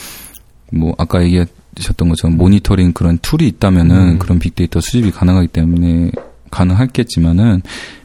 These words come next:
Speaker 1: 기본적으로 저희가 수집할 수 있는 수단이 사실은 없습니다. 그냥
Speaker 2: 음.
Speaker 1: 얘기만 들을 뿐이에요.
Speaker 2: 음.
Speaker 1: 그 뭐 "요즘 장사 어떻게 되세요?" 이렇게 물어봐가지고 듣는데 이거는 여기어때가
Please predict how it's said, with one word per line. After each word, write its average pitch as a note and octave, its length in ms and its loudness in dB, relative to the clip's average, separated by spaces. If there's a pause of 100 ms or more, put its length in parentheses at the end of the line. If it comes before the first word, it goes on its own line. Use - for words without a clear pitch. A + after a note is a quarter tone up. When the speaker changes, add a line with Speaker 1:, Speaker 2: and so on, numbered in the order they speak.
(140)
Speaker 1:
기본적으로 D3 340 0
저희가 G#2 240 -2
수집할 E3 380 -2
수 - 120 -4
있는 B2+ 200 2
수단이 C#3+ 320 -2
사실은 C#3+ 380 -4
없습니다. F2 380 -2
그냥 F#2+ 240 -2
Speaker 2:
음. F#2 200 -4
Speaker 1:
얘기만 A#2 400 2
들을 F2+ 160 -2
뿐이에요. G2 600 0
Speaker 2:
음. F#2+ 200 -8
Speaker 1:
그 F2 60 -2
뭐 F2 440 -2 (680)
"요즘 F2+ 220 2
장사 F2+ 300 -2
어떻게 E2+ 240 -2
되세요?" E2+ 540 0
이렇게 D#2+ 280 -4
물어봐가지고 E2 680 -2
듣는데 F2+ 640 0 (840)
이거는 C3+ 540 2 (160)
여기어때가 G2 1040 2